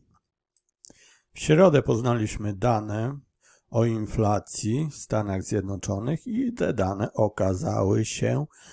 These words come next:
lepsze od prognoz, tak? Wszystko, spadek o jedną dziesiątą więcej niż prognoza przewidywała. Reakcja na takie dane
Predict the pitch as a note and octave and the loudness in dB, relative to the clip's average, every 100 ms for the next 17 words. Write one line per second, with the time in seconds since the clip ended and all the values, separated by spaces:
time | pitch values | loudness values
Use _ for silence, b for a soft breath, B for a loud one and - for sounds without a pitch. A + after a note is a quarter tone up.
0 | B B - C3 A#2+ G2 - A#2+ D3 - | B B -2 2 2 2 2 4 4 4
1 | - F#3+ D3 G#2 F2+ - B2+ C#3+ - - | 4 6 6 4 -6 -4 0 0 -2 -10
2 | - - C#3+ C#3+ - - - D3 D3 _ | -10 -6 -4 -4 -6 -8 0 2 2 _
3 | _ _ _ _ _ _ - - - E3 | _ _ _ _ _ _ -20 -18 -2 2
4 | C#3 C#3+ C3 - A2 G#2 A2 - _ _ | 4 2 -2 -4 0 0 -2 -8 _ _
5 | _ _ _ _ - B2 B2+ B2+ G#2 F#2+ | _ _ _ _ 2 2 4 0 -2 -4
6 | - G#2+ G#2 G#2+ G2 F2+ F#2 F#2+ - G2 | -2 -2 -2 -4 -4 -4 -6 -8 -10 -8
7 | F2 E2 E2 - - - G#2+ G#2 G#2+ - | -8 -10 -12 -14 -10 -2 2 2 0 -6
8 | F#2 F#2+ F2 F#2+ - - F#2+ F#2 A2 G2+ | -4 -4 -2 -2 -2 -2 -2 0 0 2
9 | G#2 F2 F2 E2 E2+ - - _ _ _ | 0 0 -2 -4 -8 -12 -20 _ _ _
10 | _ _ _ _ _ _ _ _ _ _ | _ _ _ _ _ _ _ _ _ _
11 | - - b b b _ _ _ _ - | -16 -16 b b b _ _ _ _ 0
12 | A#2 C3+ D#3+ - C#3 B2 A#2+ A#2 - A2 | 6 8 8 4 0 2 2 0 2 0
13 | G2+ G2+ G#2+ F3+ | 2 0 0 -4